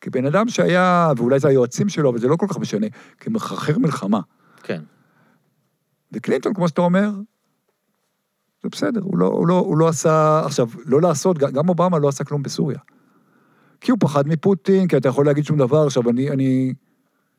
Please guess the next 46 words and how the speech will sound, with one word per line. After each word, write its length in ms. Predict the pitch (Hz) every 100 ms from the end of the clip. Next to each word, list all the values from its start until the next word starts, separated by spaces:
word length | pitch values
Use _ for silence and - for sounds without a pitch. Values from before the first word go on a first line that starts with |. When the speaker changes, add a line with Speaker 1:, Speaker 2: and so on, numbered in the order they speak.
| _ -
Speaker 2:
אה, 120 | 240
בעיקר 460 | 127 - - 95
אני 120 | 135 185
חושב 180 | -
שהם 220 | 110 143 117
לא 140 | 107
רצו 160 | 113 127
לשלוח 340 | 131 104 92
חיילים 200 | 90 95
אמריקאים, 560 | 107 127 156 269 277 151
Speaker 1:
לא, 160 | 202
Speaker 2:
אתה 60 | 254
יודע, 120 | 180
וזה 160 | 123 -
Speaker 1:
יש 120 | -
Speaker 2:
מתחיל 160 | 240 156
Speaker 1:
הבדל, 80 | 190
Speaker 2:
ונגמר 160 | 196
Speaker 1:
יש 60 | 196
הבדל. 200 | 214 240
Speaker 2:
בזה. 260 | 233 220 104 _ _ -
Speaker 1:
בסדר, 340 | 151 123 90
יש, 140 | 117
ג-, 280 | 160 127 98
גם 240 | 117 156 196
לבוסניה, 600 | 170 180 185 156 127 147 160 _ _ -
גם 120 | 135
לבוסניה 500 | 139 143 156 123 117
לא 100 | 117
שלחו 260 | 139 147 147
חיילים 300 | - 113 127
אמריקאים, 440 | 123 101 147 127
אבל 160 | 95 98 117
ההוא 280 | - 107 151
הפציץ 360 | 135 - 170 170
את 100 | 127
בלגרד. 440 | 104 92 160 156 - -
Speaker 2:
כן. 100 | -
Speaker 1:
ההוא 180 | 90 120
מפצ-, 540 | 170 147 - - - -
אה, 60 | -
תחשוב 260 | - - 427
שההוא 240 | 208 208 330
מפציץ 540 | 247 151 - 339 - 185
בירה 580 | 147 180 151 185 285 330 - -
אירופית. 580 | 170 220 392 233 139